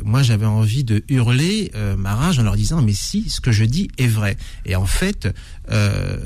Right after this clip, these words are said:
dans, dans, dans toute cette assemblée, j'ai réalisé qu'il y avait qu'une seule personne qui comprenait, euh, cette colère, cette rage, ce, ce, ce côté latent qui se révélait au grand jour. C'est mon frère, euh, Rochdi.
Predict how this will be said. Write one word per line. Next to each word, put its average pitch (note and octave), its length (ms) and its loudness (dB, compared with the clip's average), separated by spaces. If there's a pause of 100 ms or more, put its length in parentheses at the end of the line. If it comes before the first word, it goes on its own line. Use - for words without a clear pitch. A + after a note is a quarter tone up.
(140)
dans, A2+ 500 2
dans, G#2+ 480 0 (160)
dans G#2 200 -2
toute - 200 -6
cette - 220 -2
assemblée, A#2+ 580 0 (1000)
j'ai G#2+ 600 0
réalisé A2+ 520 0
qu'il - 100 -4
y - 20 2
avait F#2+ 120 2
qu'une F#3 180 -2
seule A#2 220 0
personne D#3 440 -2
qui - 140 -4
comprenait, B2 680 0 (320)
euh, G2+ 320 0
cette - 260 0
colère, C3 460 0
cette - 180 -4
rage, F#3+ 320 -2 (300)
ce, A2 360 -2
ce, - 300 -2
ce - 140 -2
côté A#2 320 0
latent D3 560 0
qui - 160 -4
se - 140 -4
révélait A#2 400 2
au A2+ 100 2
grand G#2+ 220 0
jour. - 380 2
C'est - 180 -6
mon G#2 140 0
frère, C3 320 -2
euh, G2 120 -2
Rochdi. A2+ 440 -2